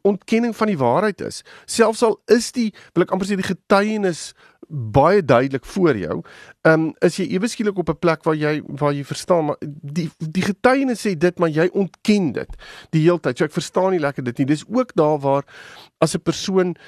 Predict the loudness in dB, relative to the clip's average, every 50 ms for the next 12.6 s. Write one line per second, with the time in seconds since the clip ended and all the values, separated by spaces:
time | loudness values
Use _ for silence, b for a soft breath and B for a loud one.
0 | B B B 0 2 2 2 0 0 0 -2 -2 -4 -6 -4 -2 -2 0 0 0
1 | 0 -2 -2 -4 -2 0 2 2 2 2 0 -2 -2 -4 -6 -4 -4 -4 -4 -2
2 | -2 0 0 0 0 -2 -6 B B B B B B B B B _ 2 4 4
3 | 6 4 2 2 -2 -4 -6 -8 _ _ _ _ _ _ _ _ _ _ _ _
4 | _ _ -12 -2 2 4 4 4 4 4 4 4 2 0 -2 -4 -4 -4 -4 -2
5 | -2 -2 -2 -2 0 0 0 0 0 -2 -4 -6 -6 -6 -4 -2 -4 -4 -4 -6
6 | -4 -2 -2 0 0 -2 -2 -4 -6 -6 -4 -2 -2 0 0 -2 -2 -6 -12 -10
7 | -4 -4 -2 0 2 2 2 2 0 -2 -2 -2 -2 -2 -4 -4 -4 0 -2 -2
8 | 0 -2 -2 0 0 0 0 0 -2 -2 -2 -4 -6 -6 -6 -10 -14 -18 B B
9 | B B B B B B -2 0 0 2 2 2 0 -2 -6 -14 _ _ _ _
10 | -2 -2 -2 -2 -4 -2 -2 0 0 0 -2 -4 -4 -4 -2 0 0 0 -2 -6
11 | -8 _ -2 -2 -2 -2 -2 -8 -6 -4 -6 -4 -2 -2 0 -2 -2 -4 -6 -6
12 | -6 -6 -6 -8 -10 -6 -2 0 0 0 0